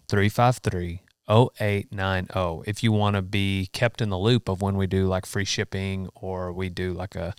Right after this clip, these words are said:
buy one, get one. Just text me, nine four oh, three five three, oh eight nine oh. Special, text me the word special offer. And, uh, before we get back to the podcast, just real quick, wanna give a shout out to our sponsors.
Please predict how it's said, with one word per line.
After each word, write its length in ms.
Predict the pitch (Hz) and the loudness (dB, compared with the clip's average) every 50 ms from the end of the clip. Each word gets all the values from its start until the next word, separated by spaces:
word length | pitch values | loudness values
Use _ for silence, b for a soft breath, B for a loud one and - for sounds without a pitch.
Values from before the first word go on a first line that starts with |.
| B B B B B _ | B B B B B _
buy 140 | - 101 98 | 0 0 2
one, 220 | 95 98 95 92 | 2 0 -2 -2
get 200 | 92 101 98 98 | -2 -4 -4 0
one. 220 | - 107 113 123 - - _ _ | 2 2 2 2 0 -6 _ _
Just 200 | - - 107 - | -6 -6 -6 -4
text 280 | - - 117 - - - | 0 0 0 0 -2 -8
me, 180 | 87 85 - _ _ - | -10 -12 -12 _ _ -6
nine 200 | 101 98 104 120 | -4 -2 -2 -2
four 240 | - 139 127 107 | 0 0 2 2
oh, 140 | 98 92 95 | 2 0 -2
three 240 | - - - 104 107 | -6 -4 -2 -2 -2
five 280 | 104 - 120 113 110 - | 0 0 0 0 0 0
three, 340 | _ - 95 90 92 90 - - - | _ -4 -4 -2 -4 -6 -6 -6 -2
oh 200 | 101 98 101 104 - | 0 0 0 0 0
eight 240 | 101 98 92 90 - - | -2 -4 -4 -6 -6 -8
nine 240 | 95 95 90 87 - | -8 -8 -8 -10 -10
oh. 280 | - 87 78 65 - b b b b b b b b b b b b b b | -10 -12 -12 -12 -14 b b b b b b b b b b b b b b
Special, 380 | - - 110 101 101 - - - _ _ _ - | -6 -2 0 0 0 0 -4 -6 _ _ _ 2
text 240 | - 120 113 - - | 2 2 2 4 2
me 60 | 117 | 2
the 100 | 107 104 | 2 4
word 140 | 101 101 95 | 2 2 0
special 400 | - - - 101 101 - 104 - | -2 -2 -2 -2 -2 0 -2 -4
offer. 400 | - 92 92 92 - 101 101 - _ _ B B B B B B B B _ | -6 -6 -8 -8 -8 -12 -12 -14 _ _ B B B B B B B B _
And, 340 | - 101 95 95 95 95 95 | -8 -6 -4 -4 -2 -2 -2
uh, 340 | 98 98 95 92 92 92 92 | -2 -2 -2 -2 -2 -4 -2
before 300 | 95 104 95 - 131 120 | -2 -2 0 4 6 6
we 60 | 117 | 6
get 140 | 113 117 104 | 6 4 4
back 140 | 110 110 - | 4 4 4
to 80 | - 113 | 4 2
the 60 | 101 | 2
podcast, 500 | - - 113 113 110 - 123 123 131 - | 4 4 4 4 6 4 4 4 4 4
just 180 | - 110 - - | 2 0 -2 0
real 180 | 104 107 117 117 | 4 6 6 6
quick, 300 | - - 120 123 123 - | 6 6 6 6 6 6
wanna 140 | 127 120 117 | 4 4 4
give 100 | 127 120 | 4 4
a 40 | 127 | 2
shout 260 | - - 151 139 147 | 2 4 2 2 2
out 160 | 160 156 - | 0 0 0
to 120 | - 170 165 | 0 2 2
our 80 | 143 | 2
sponsors. 600 | 123 - - 123 143 165 - - - - - - | 2 2 2 2 4 4 2 0 -4 -6 -6 -8